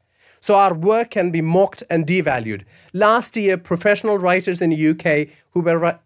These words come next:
this is by established publishing houses, who, who were given opportunities to write young adult manuscripts, and they were given a thousand pounds in advance. And I'm sure some of you worked on books and the months and months it takes to write and redraft and work on edits.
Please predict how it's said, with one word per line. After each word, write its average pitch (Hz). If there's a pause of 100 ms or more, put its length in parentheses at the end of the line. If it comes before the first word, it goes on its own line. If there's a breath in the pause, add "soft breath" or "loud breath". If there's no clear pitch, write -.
(100)
this 165
is 180
by 156 (100)
established 156
publishing 156
houses, 110
who, 139 (280 soft breath)
who 151
were 165
given 185
opportunities 180
to 156
write 147 (300 soft breath)
young 196
adult 160
manuscripts, 143
and 156
they 160
were 165
given 170
a 160
thousand 220 (160)
pounds 180
in 143
advance. 117 (640)
And 160
I'm 170 (160)
sure -
some 185
of 165
you 165
worked 160
on 143
books 127
and 143
the 143
months 180
and 151
months 160
it 139
takes 156
to 127
write 156
and 127
redraft 160
and 123
work 165
on 139
edits. 143